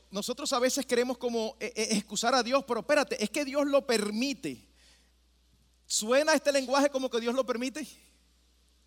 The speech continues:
No es un asunto que Dios lo permite, es que Dios lo determina.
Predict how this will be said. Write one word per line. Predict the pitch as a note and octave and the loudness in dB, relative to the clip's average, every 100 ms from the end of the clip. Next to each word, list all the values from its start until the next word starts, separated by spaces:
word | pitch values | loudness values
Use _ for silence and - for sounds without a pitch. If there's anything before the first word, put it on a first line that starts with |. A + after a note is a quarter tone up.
| _ _ _ - _ | _ _ _ -20 _
No | - A3 | -4 0
es | B3+ | 0
un | E4 | 2
asunto | D4 D#4+ D#4+ | 0 0 -4
que | C4+ | -2
Dios | C4+ C#4+ | 2 2
lo | C#4 | 2
permite, | C4+ D#4 C#4+ G3 B3 | 0 -2 -4 0 2
es | |
que | B3 D4 | 2 2
Dios | D4 | 2
lo | D4 | 4
determina. | C#4+ C#4 C4 D4+ F3+ C#3 | 4 4 0 -2 -4 -6